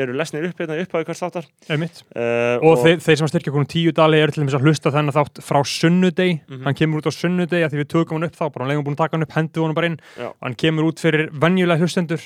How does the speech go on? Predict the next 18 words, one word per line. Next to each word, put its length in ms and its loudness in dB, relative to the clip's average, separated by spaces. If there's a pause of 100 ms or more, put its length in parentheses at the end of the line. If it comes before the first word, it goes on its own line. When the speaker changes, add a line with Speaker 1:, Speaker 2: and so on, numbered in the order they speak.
(120)
Speaker 2:
á 80 -4
föstudegi 560 -4
og 120 -4
það 80 -2
mun 120 -2
alltaf 400 -4
vera 320 2
þannig, 260 -2 (300)
en 160 -6
bara 180 -2
Patreon 540 -4
tíu 240 -4
dala 240 0
áskriftir 300 -4
fá 180 2
hann 120 2
á 120 0
undan. 160 -4